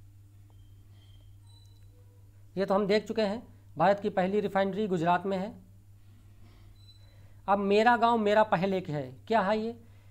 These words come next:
तो आईसीएआर भारतीय कृषि अनुसंधान परिषद की पहल पर ये शुरू किया गया है। मेरा गांव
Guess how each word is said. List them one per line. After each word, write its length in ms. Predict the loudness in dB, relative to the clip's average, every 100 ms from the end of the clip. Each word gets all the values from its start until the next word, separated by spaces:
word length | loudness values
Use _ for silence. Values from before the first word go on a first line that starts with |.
| -10 -4
तो 180 | -4 -2
आईसीएआर 760 | -2 -2 -4 -4 -2 -2 -2 -8 -18 -12
भारतीय 500 | 0 0 2 -2 -4
कृषि 340 | -2 -4 -2 -4
अनुसंधान 640 | -4 -2 -2 -2 0 0 0
परिषद 440 | -2 0 -2 -4 -14 -20 -16 -4
की 120 | -4 0
पहल 280 | 0 2 2
पर 200 | 2 2
ये 160 | 2 0
शुरू 240 | 0 -2
किया 200 | 0 2
गया 180 | 2 0
है। 160 | -2 -8 -14 -20 -20 -20 -8
मेरा 360 | 0 2 4 4
गांव 380 | 2 2 0